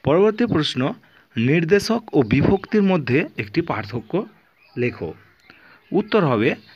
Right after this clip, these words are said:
বিভক্তি কখনোই শব্দের পূর্বে বসে না, কিন্তু নির্দেশক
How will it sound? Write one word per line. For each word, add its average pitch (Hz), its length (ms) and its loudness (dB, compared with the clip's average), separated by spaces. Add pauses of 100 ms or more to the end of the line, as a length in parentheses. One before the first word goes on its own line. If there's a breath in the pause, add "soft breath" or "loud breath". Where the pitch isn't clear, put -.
(240 soft breath)
বিভক্তি 208 500 0
কখনোই 165 400 0
শব্দের 127 540 -2
পূর্বে 131 380 2
বসে 123 360 -2
না, 135 400 -2 (380 soft breath)
কিন্তু 147 220 -2
নির্দেশক 123 600 -2